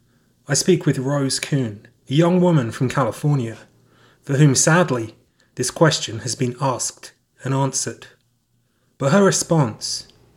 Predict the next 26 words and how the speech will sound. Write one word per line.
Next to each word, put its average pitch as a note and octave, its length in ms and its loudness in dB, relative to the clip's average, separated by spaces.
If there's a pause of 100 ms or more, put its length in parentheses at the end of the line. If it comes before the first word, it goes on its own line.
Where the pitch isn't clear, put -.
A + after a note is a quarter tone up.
(240)
will C#3+ 140 0
likely C#3 320 0
surprise - 880 -2 (540)
and A2+ 100 -6
certainly C3 800 0 (480)
inspire C3 540 -2
you. G#2+ 260 -10 (3000)
If - 140 -4
you E3 80 2
listened G3 380 4
to F3 120 2
the D3+ 80 -2
last C3+ 380 -2
episode, - 540 -10 (680)
you'll C#3+ 160 -2
recall C#3+ 460 0
that C#3 120 0
it C#3 80 2
involved B2+ 380 -2
the C#3 60 -4
harrowing D3+ 420 2
story C3 540 -10 (520)
of A2+ 120 -8
Sarah D#3+ 360 2
Paul B2+ 300 0
Lin, A#2 240 -6